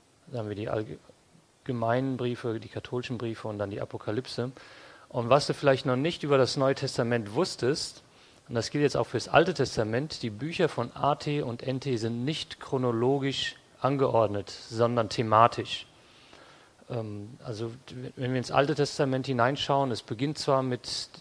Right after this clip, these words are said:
äh, der Schöpfung, und da haben wir ein paar Dinge,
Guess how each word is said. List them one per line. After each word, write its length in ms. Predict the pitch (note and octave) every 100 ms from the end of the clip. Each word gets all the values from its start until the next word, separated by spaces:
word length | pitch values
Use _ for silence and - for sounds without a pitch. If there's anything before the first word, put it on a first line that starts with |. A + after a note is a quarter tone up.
| -
äh, 240 | B2+ A#2
der 160 | G#2+ G2+
Schöpfung, 640 | - F3 - F3+ F3+ F#3 - _ - - - _ _
und 420 | - B2+ A#2 A2+ A2+
da 120 | G2+
haben 140 | A#2
wir 400 | B2 A#2 A2+ A#2 A#2
ein 160 | G#2+
paar 160 | - A#2
Dinge, 260 | A#2 A#2+